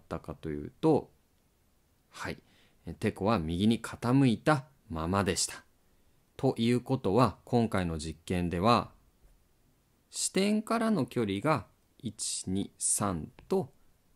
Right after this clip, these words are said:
一、二、三と、左右で同じ場合には、左と右で同じ重さの重りを吊り下げると、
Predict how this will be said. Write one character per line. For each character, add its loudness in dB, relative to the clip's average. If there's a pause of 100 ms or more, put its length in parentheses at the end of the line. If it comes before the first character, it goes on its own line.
(120)
一、 -6
二、 -2
三 0
と、 -16 (440)
左 2 (120)
右 0
で 2 (180)
同 4
じ 2
場 4
合 2
に 4
は、 4 (320)
左 2
と 2
右 2
で 2 (180)
同 2 (200)
じ 0
重 4
さ 0
の 0
重 2
り 4
を 6
吊 0
り 2
下 0
げ 4
る -2
と、 4